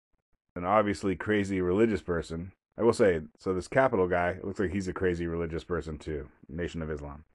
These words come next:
So anyways, the other one was that white guy who shot up a bunch of, uh, happy ending massage parlors. And then the media's like, "Oh, he's white."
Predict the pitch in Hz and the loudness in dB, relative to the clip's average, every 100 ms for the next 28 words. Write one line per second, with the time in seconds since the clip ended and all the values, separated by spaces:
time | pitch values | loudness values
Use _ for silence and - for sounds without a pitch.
0 | - - - _ - 92 117 90 92 95 | -20 -20 -20 _ -4 2 4 4 4 2
1 | 92 110 120 101 98 104 98 90 90 87 | 2 4 6 4 2 2 4 4 4 2
2 | 82 - _ _ _ - - - _ _ | 0 -8 _ _ _ -20 -20 -20 _ _
3 | _ _ _ 143 127 110 117 117 107 101 | _ _ _ 4 6 8 8 8 8 2
4 | - 117 110 104 101 92 110 101 104 87 | 2 6 6 6 2 2 2 2 0 0
5 | 87 82 76 82 - - - - - - | 0 0 0 -4 -14 -20 -20 -20 -18 -20
6 | - - 107 98 104 101 95 87 - 117 | -20 -8 -6 -4 -2 0 0 -2 2 4
7 | 127 - 90 78 69 82 87 - _ _ | 4 4 0 0 -2 -6 -8 -16 _ _
8 | _ - 90 92 95 101 98 87 92 - | _ -10 -6 -2 2 4 4 4 2 4
9 | 113 110 92 110 87 85 104 - - | 4 6 4 0 -2 2 2 0 -8